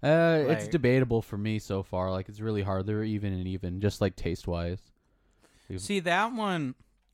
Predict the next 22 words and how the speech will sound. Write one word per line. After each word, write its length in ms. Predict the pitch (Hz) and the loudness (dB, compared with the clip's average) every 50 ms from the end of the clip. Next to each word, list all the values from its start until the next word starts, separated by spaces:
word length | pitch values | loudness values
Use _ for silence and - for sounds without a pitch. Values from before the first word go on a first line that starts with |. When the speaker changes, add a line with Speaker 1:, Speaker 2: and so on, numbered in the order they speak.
| _ _ _ - | _ _ _ -4
Speaker 2:
I 100 | 156 156 | -4 -4
found 300 | - - 185 202 226 233 | -2 -2 -4 -2 -2 -2
it 120 | 240 135 | -4 -4
re-, 160 | 143 156 156 139 135 | -4 -6 -6 -6 -8
the, 220 | 143 135 147 151 143 | -8 -6 -6 -6 -6
the 180 | 143 135 143 139 | -6 -6 -4 -2
last 400 | 139 143 147 151 151 - - 131 | 0 2 2 0 0 -4 -8 -8
one, 180 | 113 110 117 - | -8 -8 -8 -8
I 100 | 135 135 | -10 -10
found 260 | - - 175 196 220 | -6 -4 -4 -4 -4
it 100 | 220 - 127 | -6 -10 -8
very 280 | 123 131 135 131 127 | -6 -6 -4 -4 -4
agreeable 720 | 117 107 110 117 113 113 120 123 127 143 156 175 185 196 - _ _ _ _ _ _ _ _ _ _ | -6 -8 -10 -10 -8 -6 -6 -6 -4 -2 -2 -2 -4 -6 -10 _ _ _ _ _ _ _ _ _ _
because 460 | - 123 - - 135 123 123 117 - - | -12 -12 -10 -8 -8 -8 -8 -10 -12 -12
it 140 | - 120 104 - _ _ _ | -12 -12 -14 -14 _ _ _
didn't 380 | - 135 143 151 156 - - - - - - | -10 -6 -6 -6 -6 -8 -10 -16 -18 -12 -6
have 440 | 123 120 123 131 135 143 151 165 - - - - - - _ _ _ _ _ _ _ _ _ _ _ _ - | -4 -2 0 0 0 -2 -4 -8 -14 -20 -20 -20 -20 -20 _ _ _ _ _ _ _ _ _ _ _ _ -14
a 100 | 120 113 | -12 -12
super 840 | - - - - - 139 139 139 147 147 151 147 - 185 175 185 - | -10 -10 -10 -8 -6 -4 -2 -2 0 -2 -2 -4 -4 -2 -2 -2 -4
strong 380 | - - 196 185 190 190 190 - | -4 -6 -4 -4 -2 -4 -6 -6
stout 340 | - 196 190 190 190 - - | -4 -2 -2 -2 -4 -6 -10
taste. 460 | 202 208 214 220 214 - - - | -12 -12 -10 -12 -12 -16 -18 -20